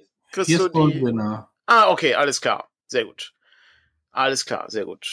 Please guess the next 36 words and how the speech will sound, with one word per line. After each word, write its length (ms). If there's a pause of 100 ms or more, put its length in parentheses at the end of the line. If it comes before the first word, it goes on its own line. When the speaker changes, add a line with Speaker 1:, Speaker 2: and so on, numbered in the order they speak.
(200)
Speaker 2:
Ach 60
so, 120
Speaker 1:
Ja, 120
Speaker 2:
die 80
sind 80
Speaker 1:
dann, 100
Speaker 2:
alle 20
Speaker 1:
äh, 120
können 180
Speaker 2:
nominiert 180
Speaker 1:
wir 60
Speaker 2:
und 100
die 80
haben 100
einfach 280
nur 160
das 240
Ding 180
dahinter 320
gesetzt. 480 (960)
Speaker 1:
Okay. 440 (280)
Speaker 2:
Obwohl 200
hier 160
Speaker 1:
Dann 120
Speaker 2:
oben 180
Speaker 1:
lass 160
uns 80
Speaker 2:
gar 100
Speaker 1:
einmal 160
Speaker 2:
nicht. 160 (500)
Speaker 1:
rasch 500
durchgehen. 600
Speaker 2:
Ja. 0
Speaker 1:
Das 160
sind 140
hier 120